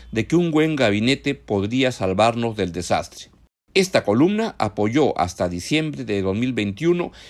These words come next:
el camino de que el buen gabinete podía salvar al país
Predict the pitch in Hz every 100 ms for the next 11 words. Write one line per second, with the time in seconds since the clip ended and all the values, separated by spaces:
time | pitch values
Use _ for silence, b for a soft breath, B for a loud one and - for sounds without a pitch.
0 | B 123 123 127 151 180 127 87 95 92
1 | 95 92 165 190 170 151 160 156 - 160
2 | - 170 202 185 143 131 147 139 113 -
3 | 135 -